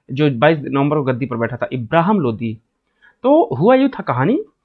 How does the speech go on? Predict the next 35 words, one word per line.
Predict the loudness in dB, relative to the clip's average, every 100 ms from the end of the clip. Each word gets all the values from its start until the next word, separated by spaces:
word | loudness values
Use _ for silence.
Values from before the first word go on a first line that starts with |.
| _ _
कि | -6
इब्राहिम | -4 2 2 4 2
लोदी | 0 -2
का | -4
जो | -4 -2 -2 -4 _ -2
चाचा | 0 -2
था | -2 -2
दौलत | 2 2 0
खां | -4 -4
लोदी, | -2 -2 -6 -8 _ _ _ _ _ _ _
और | -2
इब्राहिम | 0 0 0
लोदी | 0 -4 -6
का | -6
जो | -4
बेटा | -2 -2 -2
था, | -4 -10 -16 _ _ _ _ _
ये | -2 0
बड़ी | 0
नफरत | 0 -2 -4
करते | -6 -6 -8
थे, | -8 -16 _ _ _ -10
मतलब | -6 -8 -8 -10
इब्राहिम | -6 -4 -2
लो-, | -4
सु-, | -6 -10 -4
ए, | -4
दौलत | 0 -2 -2
ख-, | -8 -4
लोदी | -2 0 -2
अपने | -2 -2 -2 -4 -8 _ _ _ _
भतीजे | -8 -6 -2 -2
से | 0 -4
और, | -6 -6 -6 -4 -6 -8 -12 _ -18
अ, | -16